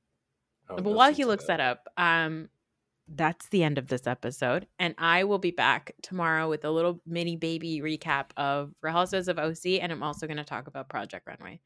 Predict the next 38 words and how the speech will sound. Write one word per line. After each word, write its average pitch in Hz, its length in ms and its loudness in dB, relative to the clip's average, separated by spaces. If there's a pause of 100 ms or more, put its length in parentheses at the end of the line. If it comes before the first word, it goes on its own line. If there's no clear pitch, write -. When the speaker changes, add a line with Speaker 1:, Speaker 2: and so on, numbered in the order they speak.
(120)
Speaker 2:
'cause 147 140 -10
it's 139 160 -18
so 135 160 -8
good 135 180 -16
this - 140 -18
season. - 360 -20 (560)
Speaker 1:
Is 110 180 -4
it? 170 180 -2 (480)
Speaker 2:
It's - 160 -14
Speaker 1:
Should - 100 -18
I - 60 -10
Speaker 2:
excellent. 156 240 -4
Speaker 1:
watch 185 180 -6
that? 240 180 -12 (480)
Speaker 2:
That's 202 140 -10
the 294 80 -2
best 135 240 -6
Speaker 1:
Hmm. - 20 -10
Speaker 2:
show. 131 200 -8 (800)
Speaker 1:
Okay. - 220 -10
Speaker 2:
Top 311 220 2
Chef 247 280 4
and 196 80 -4
Project 160 340 0
Runway, 156 420 -10
ten 175 160 -4
out 160 140 -2
of 143 60 -6
ten. 139 180 -12
Do 165 100 -4
you 233 40 0
know 311 140 2
that 370 120 4
Padma 240 280 4
Lakshmi 214 360 2
quit 196 340 4
Top 180 220 2
Chef? 180 480 -4